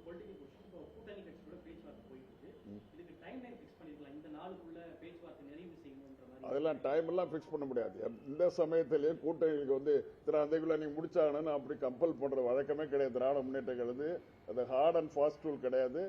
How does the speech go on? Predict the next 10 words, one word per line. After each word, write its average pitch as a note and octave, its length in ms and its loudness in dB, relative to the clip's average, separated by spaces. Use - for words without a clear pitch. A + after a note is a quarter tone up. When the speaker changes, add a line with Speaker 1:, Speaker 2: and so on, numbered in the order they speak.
Speaker 2:
இது B2+ 220 0
இங்க C3 140 -4
ஒரு C3+ 120 2
நெகோசியேஷன் F3 680 4
இருந்துச்சுன்னா D3 500 -2
விட்டு D#3 220 -2
கொடுக்குற D#3 400 0
மனப்பான்மையோட C3 480 -2
தான் F#3 200 -4
பேசுவோம். D3 440 0